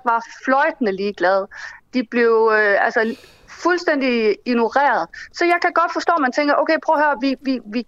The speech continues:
gør så meget for at fortælle jer, det er vores fremtid, det handler om. Vi er så vrede og så frustrerede og så kede af det over,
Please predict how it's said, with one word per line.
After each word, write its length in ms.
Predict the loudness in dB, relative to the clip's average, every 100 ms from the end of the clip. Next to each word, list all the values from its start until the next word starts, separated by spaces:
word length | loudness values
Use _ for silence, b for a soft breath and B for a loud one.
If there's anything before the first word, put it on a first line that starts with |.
| _ 0
gør 280 | 2 2 -4 -12 0
så 200 | 0 2
meget 300 | 2 2 0
for 80 | -2
at 80 | -2
fortælle 460 | -6 0 0 2
jer, 140 | 0 -2 B B -8
det 60 |
er 40 | -2
vores 280 | 2 2 2
fremtid, 380 | 0 -2 0 0
det 140 | 0 0
handler 280 | 0 2
om. 200 | 2 0 -4 B B _
Vi 120 | 0
er 160 | 2 0 -4
så 380 | -10 -8 0 0 0 0
vrede 360 | 0 2 2 0
og 80 | 0
så 180 | -4 -2
frustrerede 420 | -4 0 0 0
og 80 | -2
så 160 | -2 -4 0
kede 300 | 2 4 2
af 100 | 2
det 120 | 0
over, 340 | 2 2 2